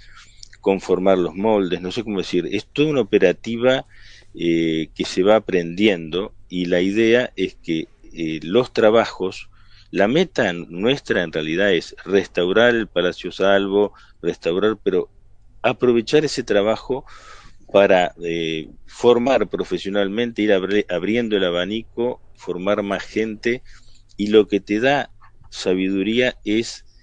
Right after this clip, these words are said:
las distintas y continuidad en la experiencia. Entonces, ¿qué pasaba acá? A veces se restauraba un edificio y la gente que lo restauró después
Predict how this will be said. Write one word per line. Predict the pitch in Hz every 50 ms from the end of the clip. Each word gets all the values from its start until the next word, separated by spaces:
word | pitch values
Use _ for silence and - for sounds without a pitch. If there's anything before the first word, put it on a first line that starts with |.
| - - -
las | 92 92 90
distintas | 90 87 - - - 117 120 117 113 - 123 113 - - -
y | - 92 -
continuidad | - 95 92 87 80 87 87 90 92 104 127 123 95
en | 82
la | 80
experiencia. | 73 - - 73 76 76 67 65 - - - 80
Entonces, | 80 78 123 127 123
¿qué | 143 131
pasaba | - - 85 - - 85 76 69 65 64
acá? | - - - - - - - - - - - - - - - -
A | - 92
veces | 104 123 135 151 135 123
se | - - - 98
restauraba | 92 92 85 - - 90 92 95 113 123
un | 123 123 117
edificio | 107 101 95 - - 120 113 - - 113
y |
la | 95 85
gente | - - 110 107 107 101
que | 90 95
lo | 87 85
restauró | 85 87 82 - - 85 90 107 120
después | 127 104 - - - 101 113 131 127 - -